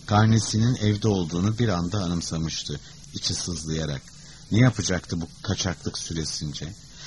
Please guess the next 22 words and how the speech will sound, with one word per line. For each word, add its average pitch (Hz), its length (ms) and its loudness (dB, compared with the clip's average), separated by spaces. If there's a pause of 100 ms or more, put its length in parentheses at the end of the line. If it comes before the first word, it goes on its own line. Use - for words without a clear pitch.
(160)
Kara 117 280 6
borsadan 110 480 4
karnesiz 107 600 4
ekmek 101 360 0
alacak 101 420 0
durumda 98 440 0
da 104 160 0
değildi. 92 460 -4 (840)
"Ah, 107 320 4
İlhan 107 400 6
olsaydı 101 640 2 (300)
bir 143 160 10
parça 123 360 4
asker 123 440 4
tayını 101 380 4
uydururdu." 85 680 0 (140)
diye 98 320 0
düşündü. 82 560 -4 (340)
Kuru 113 200 4
ekmeğe 98 460 4
de 85 120 0
razıydı. 76 640 -4